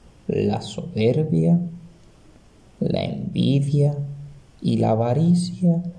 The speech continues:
son las tres chispas que han inflamado los corazones.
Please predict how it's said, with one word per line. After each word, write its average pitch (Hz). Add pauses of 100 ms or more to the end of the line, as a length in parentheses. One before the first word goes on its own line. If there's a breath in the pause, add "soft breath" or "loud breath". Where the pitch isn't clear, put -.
(220 loud breath)
son 214
las 151
tres -
chispas 147
que 113
han 113 (120)
inflamado 127
los 107
corazones. -